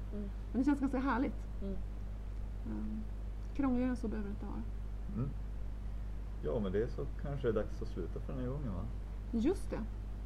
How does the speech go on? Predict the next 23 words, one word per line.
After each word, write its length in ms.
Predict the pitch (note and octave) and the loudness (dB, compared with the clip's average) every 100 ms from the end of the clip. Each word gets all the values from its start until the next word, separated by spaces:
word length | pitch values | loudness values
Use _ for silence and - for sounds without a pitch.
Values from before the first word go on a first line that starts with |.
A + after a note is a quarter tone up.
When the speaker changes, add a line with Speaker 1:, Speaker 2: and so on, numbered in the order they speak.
| - | -4
Speaker 1:
<laughs> 60 | G#3+ - - - - - - - - - - | -4 -4 -4 -4 -4 -4 -4 -4 -4 -4 -2
Ja. 200 | A3+ E4+ - - - - - - - - - - | 0 0 -2 -4 -4 -4 -4 -4 -4 -4 -4 -2
Och 120 | A3 | 0
vi 100 | B3 | 2
vill 140 | B3+ A#3+ | 2 0
såklart 300 | A#3 G#3 G#3 | 2 2 4
veta 400 | G#3 G#3 - G3 | 2 2 4 6
vad 200 | G3+ G3 | 6 6
ni 200 | G3 C#4+ - | 4 2 0
tänker 540 | G#3+ F3+ F3 G3 F#3+ | 2 2 0 0 0
och 140 | F#3 - | 0 -2
tycker 500 | F#3 - - F3 F#3 F3 | -2 -2 -2 -2 -2 -2
om 60 | F3 | 0
det 160 | E3+ E3+ | 0 -2
vi 80 | E3+ | -2
har 100 | F3 - - - | -2 -4 -4 0
pratat 480 | F#3+ F3+ - - - | 0 0 -2 -2 -2
om. 120 | - - - - - - - - - - - - | -2 -4 -4 -4 -4 -2 -2 -2 -4 -4 -4 -4
Så 260 | - G#3 G3+ | 0 2 2
gå 160 | G#3+ | 4
gärna 300 | B3 A#3+ B3 | 4 2 2
in 320 | A#3+ A3+ A3 G#3 | 2 2 2 2
och 240 | G#3 | 0